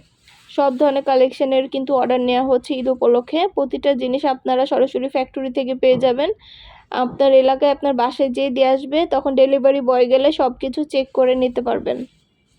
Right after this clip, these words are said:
অবশ্যই আমাদের সাথে যোগাযোগ করতে হবে, অনলাইন অর্ডার করতে হবে, ইমো, WhatsApp-এ মেসেজ করতে হবে। নাম, ঠিকানা, ফোন নাম্বার এবং শুধুমাত্র ডেলিভারি চার্জ বিকাশ করে অর্ডার কনফার্ম করতে হবে। আমরা স্টেট ফার্স্ট কুরিয়ার সার্ভিসে হোম ডেলিভারি দিয়ে দিব।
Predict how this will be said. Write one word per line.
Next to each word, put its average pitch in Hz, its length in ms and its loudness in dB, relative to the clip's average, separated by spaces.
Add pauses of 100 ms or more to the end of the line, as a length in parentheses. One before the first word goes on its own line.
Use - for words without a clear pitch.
(760)
অবশ্যই 269 440 0
আমাদের 269 260 0
সাথে 294 180 0
যোগাযোগ 262 460 2
করতে 269 200 0
হবে, 277 260 0
অনলাইন 262 380 2
অর্ডার 240 200 0
করতে 240 260 -4
হবে, 240 240 0 (140)
ইমো, 269 240 0
WhatsApp-এ 269 440 0
মেসেজ 247 340 -4 (100)
করতে 254 220 -2
হবে। 240 240 0 (500)
নাম, 254 220 0
ঠিকানা, 269 360 0
ফোন 277 200 0
নাম্বার 269 320 0
এবং 269 240 2
শুধুমাত্র 294 480 -4
ডেলিভারি 254 440 2
চার্জ 247 340 0
বিকাশ 247 300 -4 (100)
করে 262 160 2
অর্ডার 240 180 0
কনফার্ম 247 380 -4
করতে 240 280 -4
হবে। - 220 -4 (680)
আমরা 254 280 0
স্টেট 302 300 -4
ফার্স্ট 311 220 0
কুরিয়ার 277 260 0
সার্ভিসে 277 400 -2
হোম 285 260 0
ডেলিভারি 262 460 2
দিয়ে 262 180 2
দিব। 262 180 -4